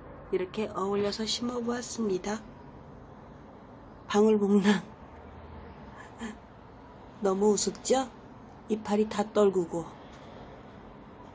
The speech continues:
휴양 중이랍니다. 자, 오늘은 여기까지.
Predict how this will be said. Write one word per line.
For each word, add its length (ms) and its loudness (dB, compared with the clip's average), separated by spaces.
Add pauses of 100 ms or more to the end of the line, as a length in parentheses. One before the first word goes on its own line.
(140)
휴양 340 2
중이랍니다. 760 2 (4000)
자, 140 2
오늘은 680 8 (2000)
여기까지. 1080 4